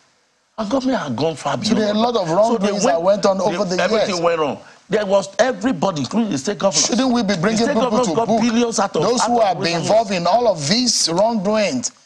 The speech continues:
Speaker 2: with the, with the nation's money.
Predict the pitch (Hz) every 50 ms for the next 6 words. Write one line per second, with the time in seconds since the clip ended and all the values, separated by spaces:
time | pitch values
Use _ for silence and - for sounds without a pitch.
0 | _ _ _ _ _ _ - 170 180 156 160 151 143 143 143 131 - - - 214
1 | 175 170 165 151 156 160 156 170 214 262 247 233 233 233 233 190 185 214 220 220
2 | 208 -